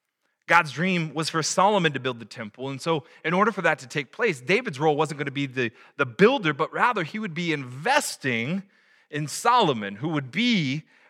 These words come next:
the main general contractor, if you will, of this temple. Well, David was gonna be the one investing in him and preparing him to do what God had called him to do. In First Chronicles twenty-eight, verse five, we see this.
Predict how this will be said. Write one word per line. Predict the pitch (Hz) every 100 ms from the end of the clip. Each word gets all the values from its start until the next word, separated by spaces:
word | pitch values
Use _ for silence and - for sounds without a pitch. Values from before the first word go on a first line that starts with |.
| -
the |
main | 143 165 175 170 143
general | 120 180 180 170
contractor, | 185 208 175 139 120 - 107
if | 104
you | 110
will, | 107 107 151
of | 151 165
this | 156 160 - - - - _ -
temple. | 214 262 160 104 85 _ _ _ _
Well, | 127
David | 135 175 226 196
was | 151
gonna | 123 147
be | 147
the | 139
one | 143
investing | 131 117 127 147 - 117
in | 107
him | 101
and | 101
preparing | 113 104 - 156 180 139
him | 110 104 104 _ -
to | 139
do | 104 139 185
what | 180 -
God | 120 117 117
had | 104
called | 113 104
him | 104
to | 101
do. | 123 120 - _ _ _
In | 120
First | 156 160
Chronicles | 156 143 143 139
twenty-eight, | - 139 135 123 113
verse | 117 -
five, | 123 127 110
we | 107
see | 104 139
this. | 127 98 -